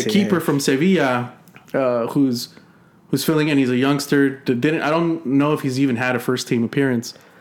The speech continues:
Speaker 2: uh, because their, their keeper's, uh, in the afcon right now, uh, Bono.
Speaker 1: Right.
Speaker 2: Corner kick, Olympico.
Speaker 1: Yeah.
Speaker 2: Fuck, man. Beautiful strike, and, and, uh, no
Speaker 1: It
Speaker 2: one
Speaker 1: looked
Speaker 2: saw
Speaker 1: like it was
Speaker 2: coming.
Speaker 1: going out. Yeah.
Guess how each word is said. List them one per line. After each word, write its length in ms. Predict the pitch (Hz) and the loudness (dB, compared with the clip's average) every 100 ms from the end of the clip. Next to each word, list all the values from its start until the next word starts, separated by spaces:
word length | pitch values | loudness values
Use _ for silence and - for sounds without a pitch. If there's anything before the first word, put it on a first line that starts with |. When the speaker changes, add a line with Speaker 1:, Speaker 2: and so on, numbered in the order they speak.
| - - - - - | -20 -20 -20 -20 -4
Speaker 2:
uh, 340 | 127 123 98 | 0 0 0
because 340 | 131 120 131 123 | -2 0 0 0
their, 200 | 113 120 | 0 0
their 140 | 120 | -2
keeper's, 460 | - 120 123 110 107 | -2 -2 0 0 0
uh, 220 | 98 92 | 0 -2
in 220 | - 110 | -2 -2
the 240 | 107 95 92 | -2 -2 -2
afcon 420 | 120 117 - 107 | -4 -2 -2 0
right 140 | 110 95 | 0 0
now, 300 | 104 107 - | -2 -4 -4
uh, 160 | 120 113 | -4 -2
Bono. 440 | 110 117 113 110 - _ | 0 0 0 -4 -14 _
Speaker 1:
Right. 340 | 123 110 98 - - - _ _ - _ _ _ _ _ _ _ - - _ - | -6 -4 -6 -10 -20 -20 _ _ -20 _ _ _ _ _ _ _ -20 -20 _ -8
Speaker 2:
Corner 280 | - 156 151 | -2 0 0
kick, 320 | - 156 277 - - | -2 -2 -4 -8 -2
Olympico. 560 | 131 151 143 120 110 - - - - _ | 0 0 0 0 -2 -8 -20 -20 -20 _
Speaker 1:
Yeah. 500 | 110 110 113 113 107 - - - | -4 -2 0 -2 -4 -10 -20 -8
Speaker 2:
Fuck, 400 | - 143 120 127 | -2 0 0 0
man. 360 | 120 117 113 - | 0 0 -4 -2
Beautiful 300 | 143 156 - | 0 0 -2
strike, 500 | - - 147 147 143 | -2 -2 0 0 0
and, 400 | 127 120 113 113 - | 0 0 0 -4 -2
and, 400 | 120 117 117 113 | 0 0 0 0
uh, 220 | 113 110 | 0 2
no 120 | 120 | 2
Speaker 1:
It 20 | |
Speaker 2:
one 20 | 135 | 2
Speaker 1:
looked 120 | 120 | 2
Speaker 2:
saw 60 | |
Speaker 1:
like 100 | 135 | 2
it 40 | 165 | 2
was 80 | 147 | 2
Speaker 2:
coming. 140 | 143 | 2
Speaker 1:
going 140 | 127 | 0
out. 320 | 110 143 113 - - | 0 -2 -4 -8 -6
Yeah. 300 | 110 113 | -4 -4